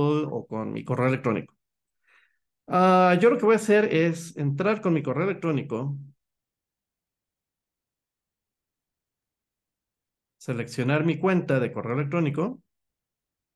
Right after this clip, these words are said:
mi edad, a mí no me da miedo decir que tengo cincuenta y tres años,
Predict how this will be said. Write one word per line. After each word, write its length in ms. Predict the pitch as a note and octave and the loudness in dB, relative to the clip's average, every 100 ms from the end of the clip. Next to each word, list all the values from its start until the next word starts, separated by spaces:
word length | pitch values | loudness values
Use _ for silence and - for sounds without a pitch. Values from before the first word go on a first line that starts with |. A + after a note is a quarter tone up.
| _ _ _ _ _ _ _ _ _ _ _ _ _ _ _ _ _ _ _ _ _ _ _ _ _ _ _ _ _ _ _ _ _ _ _ | _ _ _ _ _ _ _ _ _ _ _ _ _ _ _ _ _ _ _ _ _ _ _ _ _ _ _ _ _ _ _ _ _ _ _
mi 140 | D#3 C3 | -4 -2
edad, 460 | B2 E3+ A3 - - _ _ _ _ _ _ _ _ _ _ _ _ _ _ _ _ _ _ _ _ _ _ _ _ _ _ _ _ _ _ _ _ _ | 2 2 0 -6 -18 _ _ _ _ _ _ _ _ _ _ _ _ _ _ _ _ _ _ _ _ _ _ _ _ _ _ _ _ _ _ _ _ _
a 60 | - | -8
mí 140 | A#2+ | -4
no 160 | A#2 A2+ | -2 -2
me 120 | A2+ | 0
da 120 | G#2 | -2
miedo 360 | A2+ A#2 G2+ F#2+ | -2 -4 -4 -6
decir 360 | G2 - C3+ | -8 -4 -4
que 80 | C#3 | -4
tengo 260 | G2 A#2+ G2+ | -2 -2 -2
cincuenta 420 | - G2+ F#2 E2+ | -4 -6 -6 -6
y 80 | - | -8
tres 280 | A#2 B2+ E3+ | -6 -4 0
años, 440 | E3 B2+ - - | 0 0 -4 -12